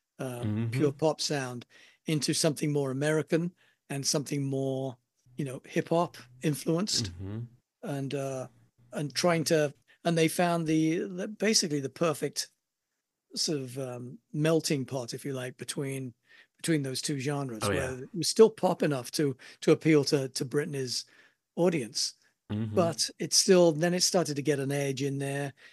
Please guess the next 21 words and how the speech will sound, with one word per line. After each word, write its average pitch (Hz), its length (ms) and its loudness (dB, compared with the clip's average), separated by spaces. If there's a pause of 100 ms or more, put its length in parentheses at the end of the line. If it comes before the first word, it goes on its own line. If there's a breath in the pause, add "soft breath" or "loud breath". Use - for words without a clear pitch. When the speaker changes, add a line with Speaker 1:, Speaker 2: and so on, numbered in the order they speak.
(220 soft breath)
Speaker 1:
became 196 360 0
a 220 40 -2
little 226 260 2
bit 226 140 2
more 165 180 0
sexual, 170 560 2
which 156 220 0
is, 143 280 0
which 160 200 -4
is 143 120 -4
to 160 120 -4
do 147 160 0
with 139 200 -2
Britney, 151 460 0 (340 soft breath)
you 156 80 -2
know, 131 60 -6
pushing 151 340 0
the 139 120 -2
envelope 139 440 -4
herself. 139 500 -4 (480 soft breath)
Um, 135 440 -10